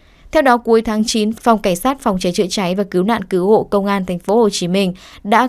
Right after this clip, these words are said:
công bố danh sách cơ sở kinh doanh dịch vụ karaoke, vũ trường, quán bar bị đình chỉ, tạm đình chỉ do vi phạm an toàn phòng cháy chữa cháy và vấn đề an ninh trật tự. Công ty nhà hàng cà phê District K, quán bar District K đứng đầu tiên trong danh sách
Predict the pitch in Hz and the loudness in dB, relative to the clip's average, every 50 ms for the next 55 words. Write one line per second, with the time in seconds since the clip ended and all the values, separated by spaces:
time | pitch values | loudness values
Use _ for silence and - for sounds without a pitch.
0 | 262 - 302 285 247 226 202 208 202 - 240 247 233 - - - 320 - - 262 | 0 0 0 2 4 2 2 2 2 0 -2 -2 -2 -4 -6 -8 -6 0 2 2
1 | 247 240 - 262 202 165 - - 214 208 190 208 202 196 185 185 175 - 190 202 | 2 2 2 0 -2 0 0 -2 -2 0 0 -2 -4 -2 -2 -4 -4 0 0 -2
2 | 160 160 - 196 196 196 196 196 185 - 202 196 190 180 170 190 180 226 - - | -2 0 -2 -2 0 2 0 0 0 0 0 0 0 2 0 0 0 0 0 0
3 | 240 202 180 165 165 160 165 170 185 190 190 185 180 175 165 160 196 180 165 - | 0 0 0 0 -2 -4 -2 0 2 2 2 2 0 -2 -2 0 0 -2 -2 -2
4 | - 220 208 156 117 - - - - - - _ 285 247 196 208 208 214 196 185 | 0 0 0 0 0 -4 -10 -20 -20 -20 -2 _ 2 2 4 2 2 2 0 0
5 | - 240 196 151 139 - - - - - 285 269 285 294 285 294 - 262 - - | 0 0 0 0 -2 -6 -14 -10 0 2 2 2 2 0 0 0 0 -2 0 0
6 | 208 214 202 208 214 196 180 165 - - 185 170 160 - 170 156 147 - 156 165 | -2 -4 -2 -2 -2 -2 -2 -2 -4 -4 -4 -4 -4 -4 -4 -4 -2 -4 -4 -4
7 | - - 196 165 165 190 226 - - - _ 190 208 226 220 190 202 196 214 226 | -2 -2 -2 0 0 -2 -4 -8 -14 -18 _ 0 2 2 4 4 2 2 2 2
8 | 202 208 208 196 202 190 180 - - 180 185 196 196 170 - - _ _ _ _ | 2 0 0 -2 -2 -4 -2 -4 -4 -4 0 0 0 0 0 -6 _ _ _ _
9 | _ _ _ _ _ _ 311 311 277 - 302 302 277 277 254 240 220 202 - 214 | _ _ _ _ _ _ 0 2 2 2 0 2 4 4 4 2 2 2 0 -2
10 | 208 - - 233 220 208 262 262 262 - 254 254 - 247 233 220 208 202 - 196 | 0 0 0 0 2 2 0 -2 2 0 0 0 2 2 2 4 2 2 0 -2
11 | 185 180 190 202 190 202 226 220 - 226 226 - 226 214 208 196 170 175 180 185 | 0 0 0 0 2 0 0 0 -2 -6 -4 0 2 4 4 4 2 0 0 0
12 | 208 233 226 202 196 - 247 247 247 233 220 208 - - 240 220 214 208 196 - | 0 0 0 0 0 0 4 4 4 4 2 -2 -2 -2 -2 0 0 -2 -2 -2
13 | 196 196 185 - 254 277 302 294 | -4 -4 -2 0 0 0 0 -2